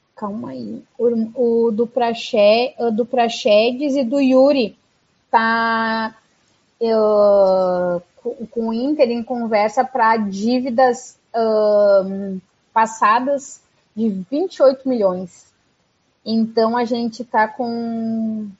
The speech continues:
com isso daí. O Inter fez uma, um fechamento com uma dívida bem grande, assim, uma das maiores, né? Ah,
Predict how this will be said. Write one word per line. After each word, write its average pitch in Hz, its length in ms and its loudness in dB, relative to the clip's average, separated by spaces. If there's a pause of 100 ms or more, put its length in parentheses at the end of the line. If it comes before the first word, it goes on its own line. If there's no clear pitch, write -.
(120)
com 233 200 -4
isso 233 200 -4
daí. 240 460 0
O 247 120 2
Inter 233 400 2
fez 226 300 2
uma, 214 640 -4
um 240 100 -2
fechamento 233 760 -2
com 269 160 -10
uma 233 180 -4
dívida 214 800 2
bem 202 480 2
grande, 247 400 2
assim, 240 400 -8
uma 220 200 -4
das 208 160 -4
maiores, 214 600 -2
né? 233 260 -4 (840)
Ah, 220 280 0